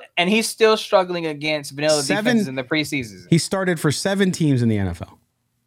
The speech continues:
Speaker 1: So you cannot
Speaker 2: Or played
Speaker 1: tell
Speaker 2: for.
Speaker 1: me that, you can't tell me that it doesn't mean anything. At least we, it means to me that Aiden O'Connell is a better backup than Brian Hoyer at this point in his career. Aiden O'Connell,
Speaker 2: Right.
Speaker 1: two preseason games,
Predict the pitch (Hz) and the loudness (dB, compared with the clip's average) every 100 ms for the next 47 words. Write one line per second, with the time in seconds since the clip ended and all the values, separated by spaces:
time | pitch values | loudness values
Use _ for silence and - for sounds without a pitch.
0 | _ - - - 185 202 247 240 202 202 | _ -20 -4 2 2 2 2 2 2 4
1 | 208 190 170 156 156 - 180 240 220 - | 4 4 4 4 4 0 -2 2 2 4
2 | 208 214 156 139 135 143 143 120 143 190 | 2 2 0 0 0 -2 -4 -4 -4 -4
3 | 117 104 - 92 92 - 143 151 160 175 | -4 -6 -8 -8 -8 -2 0 2 0 0
4 | 165 139 - - 160 170 170 147 143 170 | -4 -4 -10 -2 0 2 0 -2 -2 0
5 | 208 139 135 127 - _ _ - 147 165 | 2 2 2 2 0 _ _ -10 -2 0
6 | 156 143 - 160 147 135 127 120 147 127 | 0 -2 2 4 4 2 -2 -2 0 2
7 | 139 135 135 123 120 110 135 131 117 143 | 2 2 0 -6 -6 -2 0 0 0 2
8 | 131 123 120 139 127 113 - 147 135 127 | 0 -2 -8 -6 -6 -8 -8 -2 0 0
9 | 123 123 147 139 117 - _ _ - - | -2 -2 2 2 0 -4 _ _ -6 0
10 | 226 - 220 208 180 156 131 117 110 107 | 0 2 0 0 -4 0 2 0 0 -6
11 | - | -14